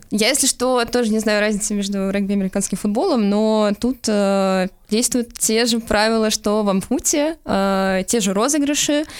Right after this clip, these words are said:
э, тот же контакт и блоки, но только все спортсмены верхом на унициклах, э, находятся. Э,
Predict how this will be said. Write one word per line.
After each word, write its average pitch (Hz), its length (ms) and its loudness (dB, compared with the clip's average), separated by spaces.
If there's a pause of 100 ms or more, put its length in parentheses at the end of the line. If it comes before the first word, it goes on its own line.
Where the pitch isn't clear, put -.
(320)
э, 190 400 0
тот 220 100 0
же 214 100 0
контакт 202 400 -2
и - 20 0
блоки, 208 340 -2
но 226 140 0
только 202 240 -4
все 202 160 0
спортсмены 233 420 -2
верхом 254 560 0
на 208 640 2
унициклах, 202 680 -2
э, 170 440 -2
находятся. 160 580 -2 (500)
Э, 180 580 0